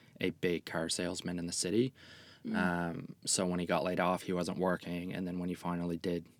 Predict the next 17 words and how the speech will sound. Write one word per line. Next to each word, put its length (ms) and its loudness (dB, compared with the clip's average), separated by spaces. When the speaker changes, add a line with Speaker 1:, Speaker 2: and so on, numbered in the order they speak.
Speaker 1:
start 280 2
working 320 0
again, 320 2
he 120 -2
had 100 0
to 80 0
start 260 4
from 140 -2
the 80 0
bottom. 380 6
So 180 -2
he 80 2
wasn't 260 0
making 280 -4
near 200 -2
enough 260 -4
money. 360 -4